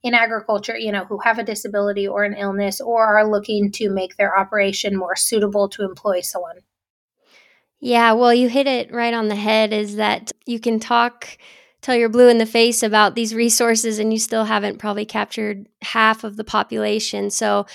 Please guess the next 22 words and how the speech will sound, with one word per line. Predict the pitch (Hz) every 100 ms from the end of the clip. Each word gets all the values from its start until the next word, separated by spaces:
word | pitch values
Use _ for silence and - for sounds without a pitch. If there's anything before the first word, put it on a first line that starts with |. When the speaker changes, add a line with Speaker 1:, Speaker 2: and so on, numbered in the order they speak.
| - -
Speaker 2:
I | 220
appreciate | 214 - 262 240 226 214
opportunities | 202 220 220 220 214 208 202
like | 202
this | - 208 -
to | 214
get | 208
on | 202
the | 202
podcast | - 202 202 202 190 -
and | 208
talk | 202 214 214
about | 226 208 -
these | 214 208
resources, | 208 214 - 208 226 220 208 -
um, | 214 214 214
and | 214 214
get | 226
the | 208
word | 202 214 202
out, | 190 -
'cause | 208 196